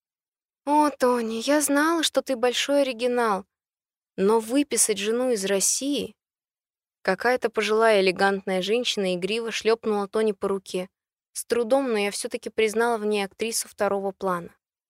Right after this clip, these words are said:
Она часто мелькала в сериалах в эпизодических ролях. Позже, когда я буду пытаться припомнить гостей вечеринки и начну копаться в Википедии, я найду послужной список Кэтрин Нортс.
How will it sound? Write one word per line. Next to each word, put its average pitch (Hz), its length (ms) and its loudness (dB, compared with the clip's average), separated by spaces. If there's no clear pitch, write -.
Она 226 180 4
часто 302 320 0
мелькала 214 420 2
в 202 60 -8
сериалах 220 480 0
в 190 80 -2
эпизодических 185 800 -4
ролях. 202 440 -2
Позже, 269 300 2
когда 196 260 2
я 202 60 4
буду 196 200 -4
пытаться 196 380 0
припомнить 196 540 0
гостей 196 400 0
вечеринки 185 540 -4
и - 20 -2
начну 185 320 -2
копаться 185 420 -2
в 175 60 -10
Википедии, 185 680 -4
я 240 200 4
найду 269 240 4
послужной 226 480 0
список - 440 -4
Кэтрин 202 380 0
Нортс. 185 380 -4